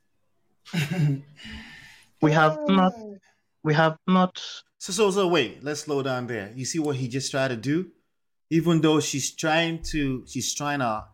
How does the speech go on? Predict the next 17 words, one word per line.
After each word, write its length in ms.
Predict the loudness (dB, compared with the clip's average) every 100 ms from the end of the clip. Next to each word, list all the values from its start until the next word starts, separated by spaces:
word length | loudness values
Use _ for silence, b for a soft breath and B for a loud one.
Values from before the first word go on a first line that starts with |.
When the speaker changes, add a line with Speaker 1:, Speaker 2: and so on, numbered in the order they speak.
| _
Speaker 3:
say 220 | -12 -8 -6
generally 420 | -2 2 4 2
women 300 | 0 -2 -2
don't 160 | -2
even 160 | -4 -4
have 160 | -6 -4
time 180 | -8
for 140 | -6 -8
your 80 | -8
bullshit, 500 | -6 -6 -6 -10 -14 -16
by 120 | -12
the 80 | -8
way. 200 | -8 -8
<laughs> 560 | -10 -10 _ _ -6 -2
Okay? 460 | -2 -2 -4 -6 _ B B B 0
But, 400 | 2 2 0 _ _
but, 380 | 0 0 2 -4